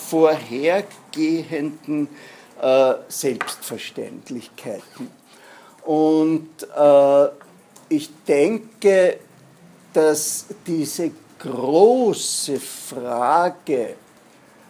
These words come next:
wer hat was gewusst,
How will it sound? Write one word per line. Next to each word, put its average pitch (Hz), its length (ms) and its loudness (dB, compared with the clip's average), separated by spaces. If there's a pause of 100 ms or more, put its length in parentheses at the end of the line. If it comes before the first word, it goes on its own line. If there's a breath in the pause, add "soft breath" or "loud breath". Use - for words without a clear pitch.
(140)
wer 156 640 4 (320)
hat 143 440 0 (320)
was 131 840 -4 (220)
gewusst, 156 960 -4